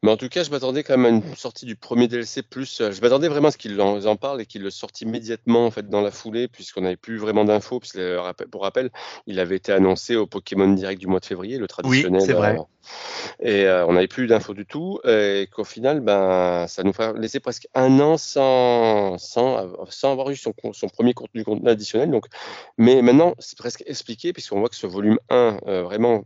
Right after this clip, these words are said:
Speaker 1: je, j'insiste vraiment dessus, a l'air d'être vraiment très travaillé, que ce soit en termes d'ambiance ou même en termes de scénario. On sent que,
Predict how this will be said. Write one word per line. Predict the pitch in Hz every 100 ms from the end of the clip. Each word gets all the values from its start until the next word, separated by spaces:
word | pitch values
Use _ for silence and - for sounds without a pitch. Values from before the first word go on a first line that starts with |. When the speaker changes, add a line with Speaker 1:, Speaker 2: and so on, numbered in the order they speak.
| -
Speaker 1:
je, | 92 95
j'insiste | 90 101 117
vraiment | - 139 131
dessus, | 123 156 113
a |
l'air | 98 101
d'être | 101 90
vraiment | 95 131 135 127
très | -
travaillé, | 123 - 113 110 139
que | - - -
ce | 110
soit | - 113
en | 110
termes | 113 110
d'ambiance | 110 107 117 123 107
ou |
même | 101
en | 95
termes | 104
de | 104
scénario. | - 147 107 113
On | 107
sent | - 123
que, | - 110 104